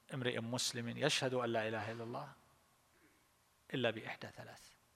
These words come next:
النفس بالنفس، والثيب الزاني،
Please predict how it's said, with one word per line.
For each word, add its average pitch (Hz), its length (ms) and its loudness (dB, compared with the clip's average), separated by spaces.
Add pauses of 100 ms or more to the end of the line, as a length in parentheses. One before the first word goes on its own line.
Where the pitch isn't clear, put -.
(360)
النفس 123 320 2
بالنفس، 135 560 -2 (720)
والثيب 127 520 0
الزاني، 143 420 4